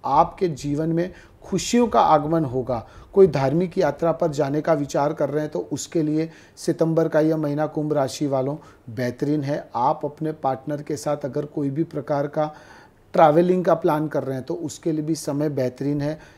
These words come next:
जो मनमुटाव चल रहा था, वैवाहिक जीवन में जो झगड़े चल रहे थे, शायद बात डिवोर्स तक आ गई थी, तो वो झगड़े प्रेम में बदल सकते हैं।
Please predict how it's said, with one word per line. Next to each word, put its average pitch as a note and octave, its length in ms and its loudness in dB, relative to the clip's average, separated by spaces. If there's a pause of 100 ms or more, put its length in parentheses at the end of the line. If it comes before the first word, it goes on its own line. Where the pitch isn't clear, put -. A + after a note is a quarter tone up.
(140)
जो F#3+ 180 6
मनमुटाव F3+ 640 4
चल D#3+ 200 0
रहा D3 120 2
था, B2+ 220 -6 (280)
वैवाहिक D3 680 2
जीवन D#3 300 0
में F3 180 -2
जो F3+ 120 2
झगड़े D3 420 0
चल D#3+ 220 -2
रहे D3 120 -2
थे, D#3 140 -4
शायद D3 340 0
बात D#3 280 0
डिवोर्स D3 480 0
तक E3 120 0
आ D3 120 0
गई D3+ 180 -2
थी, D#3 240 -4 (380)
तो F3 80 -2
वो E3 400 0 (240)
झगड़े C#3 500 -2
प्रेम D3+ 300 -4
में D3+ 240 -4
बदल C3+ 300 -4
सकते C3+ 400 -10
हैं। A2+ 380 -8